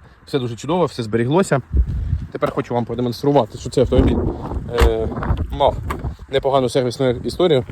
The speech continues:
ну, як мінімум, до чотирнадцятого року, тому що далі історія умалчує. І вже знати, що з автомобілем, я не можу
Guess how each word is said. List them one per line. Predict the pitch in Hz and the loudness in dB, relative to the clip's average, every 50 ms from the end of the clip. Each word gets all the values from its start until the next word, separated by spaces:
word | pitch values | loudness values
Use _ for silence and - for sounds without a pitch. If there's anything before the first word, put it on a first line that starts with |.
| - - - - - | -12 -14 -8 -2 2
ну, | 151 | 4
як | 143 135 120 - | 4 4 4 4
мінімум, | 139 156 160 147 143 135 123 117 | 6 6 6 6 6 4 2 2
до | 127 143 156 147 - - - - - | 4 4 4 2 0 -4 -14 -20 -20
чотирнадцятого | - - 123 139 131 135 120 - - - 135 131 147 | -12 -6 -2 0 0 0 0 -2 -4 -4 -2 0 0
року, | 156 185 - - - - - - - - - - - - - | 0 0 -2 -2 -6 -6 -8 -12 -10 -6 -6 -6 -6 -6 -6
тому | - 120 131 131 | -4 -2 -2 -2
що | - 139 123 - - - - - - - - - - | 0 -2 -2 -4 -4 -14 -18 -20 -20 -18 -16 -4 2
далі | 131 143 139 127 120 107 - - - - | 4 4 6 6 4 0 -2 -4 -8 -8
історія | 127 - - 143 123 120 | -6 -2 2 2 4 4
умалчує. | 123 139 165 190 190 - - 156 143 139 - - - - - - - - - - - - - - - - | 4 4 2 2 2 0 -2 -4 -4 -4 -6 -12 -20 -20 -20 -20 -20 -18 -18 -18 -18 -18 -18 -14 -8 -6
І | 143 160 156 | -4 -2 -2
вже | 135 113 135 143 131 123 - - - | 0 2 2 2 2 0 -2 -10 -12
знати, | 120 113 110 135 135 127 - | -8 -4 -2 -2 -2 -2 -2
що | 123 117 | -4 -6
з | |
автомобілем, | 117 - - 123 131 139 127 120 113 - - - - - - - - - - - | -4 -4 -4 -2 0 0 0 0 -2 -4 -10 -20 -20 -20 -20 -20 -20 -20 -10 -4
я | 120 127 | -2 -2
не | 123 123 | 0 2
можу | 143 180 202 185 180 165 | 2 2 2 2 0 -4